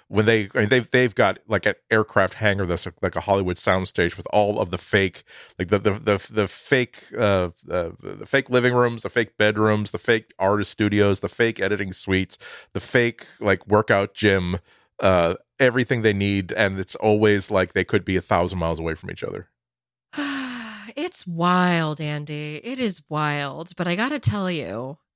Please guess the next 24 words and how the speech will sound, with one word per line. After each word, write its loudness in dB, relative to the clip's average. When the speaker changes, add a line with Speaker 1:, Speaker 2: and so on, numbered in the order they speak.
Speaker 2:
um, -4
I 2
ended -2
up -6
actually -4
getting -4
some -10
help -8
to -8
buy -4
a -6
watch -8
band -10
Speaker 1:
Hmm. -2
Speaker 2:
because, -4
um, -2
I'm -2
really, -4
really -6
liking -12
this -14
Pixel -10
Watch -10
two. -8